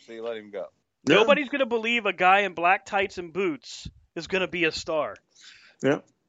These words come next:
Speaker 2: Brian
Speaker 1: Uh, how
Speaker 2: Pillman.
Speaker 1: many t-shirts?
Speaker 3: Yeah. Well, it, add to that, let's not also forget that Hall and Nash – realized that they weren't getting paid as much as they wanted.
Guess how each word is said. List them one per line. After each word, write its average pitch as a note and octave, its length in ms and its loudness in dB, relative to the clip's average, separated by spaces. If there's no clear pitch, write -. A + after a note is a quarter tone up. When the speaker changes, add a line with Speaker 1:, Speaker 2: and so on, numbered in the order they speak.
Speaker 2:
Brian C#3 380 4
Speaker 1:
Uh, - 20 -
how C3+ 40 -12
Speaker 2:
Pillman. D#3 300 -2
Speaker 1:
many F3 140 -14
t-shirts? - 680 -16
Speaker 3:
Yeah. C3+ 520 -6
Well, A#3+ 280 2
it, A3+ 220 -10
add C#4 220 6
to A3 80 0
that, G3 380 6
let's B3+ 200 0
not C4+ 160 2
also C4+ 300 2
forget G#3 380 -2
that F#3 100 -4
Hall A#3+ 300 0
and F#3 100 -4
Nash – G3 580 -2
realized F#3+ 520 2
that D#3+ 80 -16
they F3+ 140 4
weren't F#3+ 300 -2
getting F3+ 280 -2
paid F#3+ 460 -2
as F3 180 -2
much F#3 220 -4
as F3 80 -14
they D#3 140 -4
wanted. D#3+ 420 -2